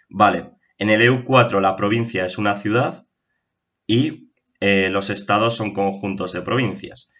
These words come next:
En el Imperator parece que, eh, vamos a tener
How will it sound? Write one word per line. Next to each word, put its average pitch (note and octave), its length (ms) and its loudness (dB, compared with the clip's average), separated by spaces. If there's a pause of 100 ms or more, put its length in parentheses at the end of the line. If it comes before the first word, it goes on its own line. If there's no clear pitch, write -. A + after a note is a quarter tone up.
(320)
En G2+ 140 0
el G#2 100 2
Imperator B2+ 840 2
parece - 460 0
que, - 480 -4 (320)
eh, F#2+ 140 -2
vamos G#2+ 280 0
a A#2+ 60 -8
tener G#2 300 0